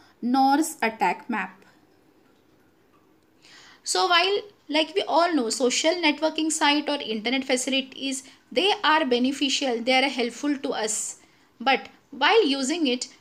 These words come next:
we also have to say, take some precautions. Like I told you, coin has two sides. Every coin has two sides. Same way, if there are some advantages, there are and threats.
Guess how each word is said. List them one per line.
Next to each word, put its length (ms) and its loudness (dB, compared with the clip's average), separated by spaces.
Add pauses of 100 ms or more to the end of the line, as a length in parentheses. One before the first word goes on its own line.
(120)
we 100 -8
also 380 -2
have 300 0
to 100 -6
say, 340 -6
take 180 -2
some 300 -6
precautions. 1000 -8 (520)
Like 240 2
I 100 2
told 320 0
you, 200 -6 (460)
coin 280 0
has 320 2
two 200 -6
sides. 400 -4
Every 260 0
coin 280 2
has 280 2
two 180 -6
sides. 360 -4 (540)
Same 420 2
way, 140 4
if 100 -4
there 140 2
are 80 4
some 220 -2
advantages, 760 0
there 160 2
are 140 -4 (220)
and 280 -6
threats. 600 -4